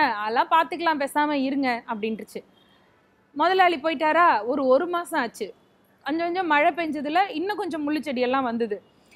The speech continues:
மீண்டும் ஒரு மாசம் கழிச்சு முதலாளி வந்தவர் மறுபடியும் அதே மாதிரியே வேலையாட்களை எல்லாம் சுத்தி நிறுத்திட்டு கணக்கு பிள்ளைய பார்த்து, "என்னையா, இன்னுமா ஆள் கிடைக்காம இருக்கு? அஹ், மரம்லாம் பாரு, முள்ளு செடியெல்லாம் ரொம்ப வளர்ந்துருச்சு,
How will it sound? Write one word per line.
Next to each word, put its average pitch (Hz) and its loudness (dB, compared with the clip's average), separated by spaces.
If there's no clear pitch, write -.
மீண்டும் 403 0
ஒரு 294 2
மாசம் 302 -2
கழிச்சு 269 -4
முதலாளி 262 0
வந்தவர் 226 -2
மறுபடியும் 349 2
அதே 277 -2
மாதிரியே 277 0
வேலையாட்களை 262 0
எல்லாம் 233 -2
சுத்தி 254 -10
நிறுத்திட்டு 214 -6
கணக்கு 302 -4
பிள்ளைய 226 -6
பார்த்து, 226 -4
"என்னையா, 330 2
இன்னுமா 370 0
ஆள் 320 2
கிடைக்காம 285 -4
இருக்கு? 277 -2
அஹ், 233 2
மரம்லாம் 330 2
பாரு, 277 2
முள்ளு 277 -2
செடியெல்லாம் 262 -2
ரொம்ப 277 0
வளர்ந்துருச்சு, 254 -2